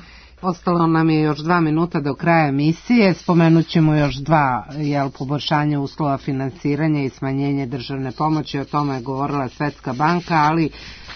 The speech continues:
zamolit ću vas za zaključak, e, s početka emisije temu koju, s kojom smo i počeli razgovor.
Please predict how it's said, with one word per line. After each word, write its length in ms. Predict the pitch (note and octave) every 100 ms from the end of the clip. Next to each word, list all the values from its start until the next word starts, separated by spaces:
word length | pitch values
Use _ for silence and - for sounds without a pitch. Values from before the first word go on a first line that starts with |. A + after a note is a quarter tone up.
| - -
zamolit 420 | C#3+ D#3+ F3+ F3
ću 120 | G3
vas 180 | D#3+ C#3
za 120 | D#3
zaključak, 840 | B2+ D3 D#3 - A3 - F3+ - -
e, 360 | D3+ C#3+ C#3
s 200 | C#3 -
početka 560 | D3+ D3 D#3+ D#3 - -
emisije 580 | D3+ C#3+ D3 - F3+ D3
temu 540 | - D3 D3 D3 D#3
koju, 480 | C3 E3 D#3 D3+ C#3+ C#3 - - D#3 F3+ D#3
s 100 | - -
kojom 220 | C#3+ C#3+
smo 260 | - D#3 D#3
i 80 |
počeli 540 | D3+ E3 E3 E3+ D#3 D3+
razgovor. 680 | C#3+ C#3+ D3 C#3+ D3 C#3+